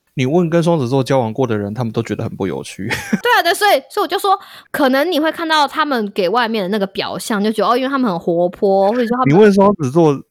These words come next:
Speaker 1: 的另外一半，他们都觉得双子座很烦，某个点都很烦。
Speaker 2: 所以其实如果你现在已经跟双子座交往了，好不好？我们接下来，如果你跟双子座交往，你要怎么样跟他好好相处？如果你是双眷，好，你是双子座的眷属，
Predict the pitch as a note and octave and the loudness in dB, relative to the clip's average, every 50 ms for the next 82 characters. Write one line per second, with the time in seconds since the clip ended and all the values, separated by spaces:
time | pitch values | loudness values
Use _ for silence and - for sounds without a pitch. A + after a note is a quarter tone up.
0 | _ _ - A#2+ A#2 A#2 A#2 A#2 A#2 A#2 C#3+ D3 C#3+ C3+ B2 A2+ A#2 - B2 A#2 | _ _ 0 2 2 2 2 2 2 2 0 0 2 2 0 0 0 -2 -2 -2
1 | B2 C3 B2+ B2 C3 B2+ - - A2 A2 - - B2 A#2 A2 G#2+ - A2 A#2+ G#2 | -2 -2 -2 0 -2 -2 0 0 -2 -2 0 0 0 0 0 0 0 -2 -2 -4
2 | - - - - - - - D#2 D3+ C#3+ - _ _ - A2+ A2+ A2+ A#2 B2 - | -8 -10 -10 -8 -8 -8 -8 -10 -14 -14 -14 _ _ -2 -2 0 0 -2 -4 -6
3 | _ - G#2+ D#2+ - - - A2 A2+ D#2 D2 - - - - - C#3 - _ _ | _ -8 -8 -6 -6 -6 -6 -6 -6 -8 -10 -12 -16 -18 -16 -16 -18 -20 _ _
4 | _ _ - - G#4 G4+ - C#4+ B3+ A#3+ C4+ C4+ B3 C4 D#4 D#4+ G#4+ A4 F#4+ C4+ | _ _ -8 -6 -6 -4 -4 -6 -6 -4 -4 -4 -2 -2 0 2 2 0 0 -2
5 | A#3 - - D#4+ D#4 B3+ G#3+ B3+ C4 D#4 F#4 - F#4+ D4+ D4 D#4 D#4 - D4+ D4+ | -4 -4 -2 0 0 0 -2 -2 -2 -2 -2 0 0 0 0 0 0 2 2 4
6 | D#4 D#4 D4 B3+ A3 G#3 G#3 F3+ D#3 F#2 - - - F3+ G3 G#3+ G#3 G3 G3 A3 | 4 6 4 4 2 0 -2 -4 -4 -6 -8 -8 -4 -2 0 0 0 0 0 0
7 | - D4+ D#4 C#4 - C4 E4 F4+ B4 A#4+ A4+ F#4+ D#4 E4 F4+ G#4 G#4 G4+ F4 E4 | 0 2 2 2 0 0 2 2 2 4 2 0 0 0 0 2 2 2 2 2
8 | E4 F4 - D#4 D4 D4+ C#4+ B3+ A#3 A3 G#3 G#3+ A#3+ D4 G4 G#4 - C4 A3 A3+ | 2 0 2 2 4 6 6 4 4 2 2 0 2 2 2 2 0 -2 -2 0
9 | B3+ C4+ C4 C4 C4 C#4+ C#4+ B3 A3+ G3 - G#3+ F#3+ G3+ A3+ - - E3+ G#2+ C#2+ | 0 0 0 0 0 0 2 2 0 0 -2 -4 -6 -6 -6 -6 -8 -8 -10 -10
10 | A#3 _ _ _ _ _ - - - - C4 F#4 A#4 B4 F4 C#4 F4 G4 - - | -16 _ _ _ _ _ -20 -20 -10 -2 2 2 4 4 2 2 0 -2 0 2
11 | D4+ D4 D#4 F4 E4+ - - E4+ E4 C4+ G3 A3 G#3 F#3+ - G3 F3+ F#3 G3 A#3 | 0 0 0 -2 -8 -8 -4 -2 -2 -2 -2 -4 -6 -6 -6 -4 -4 -4 -6 -4
12 | C4 C4 - C4 C4+ C4+ G#3+ F#3 G#3 G#3 F#3+ F3+ E3 F#3 - - B3 G#3+ F3 D3+ | -4 -4 -2 -2 -2 -4 -4 -2 -2 -2 -2 -2 -4 -6 -4 -4 -4 -4 -4 -6
13 | F#3 - - - E2+ D#2 - | -12 -12 -12 -12 -14 -14 -18